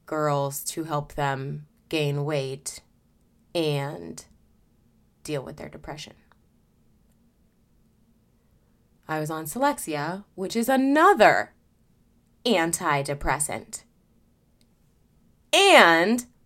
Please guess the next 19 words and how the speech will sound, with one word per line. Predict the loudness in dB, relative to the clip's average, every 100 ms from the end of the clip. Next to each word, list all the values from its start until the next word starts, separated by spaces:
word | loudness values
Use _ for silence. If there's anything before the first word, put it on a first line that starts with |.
| _ _ _ _ _ _
Neurontin, | -8 -6 -4 -6 -10 -16 -18 _ _ _ _
which | -10 -8
is | -6
a | -6
mood | -4 -2 -2 -4
stabilizer. | -10 -10 -10 -12 -14 -18 -20 -20 _ _ _ _ _ _ -4
I | -2
was | -2 -2
on, | -2 -4 -8 -16 -20 _
I | 6 6
went | 8 6 4
from | 2 6 8 6 0 -8 _ _ _ _ _ _ _ _ _ _ _ _ _
never | -10 -4 0 6 6 8 8
having | 8 6 4
a | 4
medication | 6 4 4 0 -2 0 -2 -2
in | -2 0 2
my | 4 4
system | 2 0 0 0 0 -2